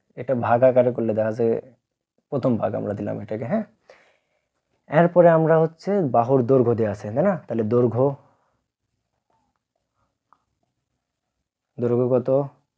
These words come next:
ফাইভ সেন্টিমিটার। তাহলে প্রকৃত দৈর্ঘ্য, তো দৈর্ঘ্য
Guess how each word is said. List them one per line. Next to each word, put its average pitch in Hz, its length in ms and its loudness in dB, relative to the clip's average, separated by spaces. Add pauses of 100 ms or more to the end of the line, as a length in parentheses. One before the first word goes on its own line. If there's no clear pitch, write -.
(560)
ফাইভ 113 240 -2 (160)
সেন্টিমিটার। 113 840 -2 (540)
তাহলে 113 240 -6
প্রকৃত 139 260 0 (120)
দৈর্ঘ্য, 123 280 4 (2750)
তো 135 60 -10 (180)
দৈর্ঘ্য 110 280 -2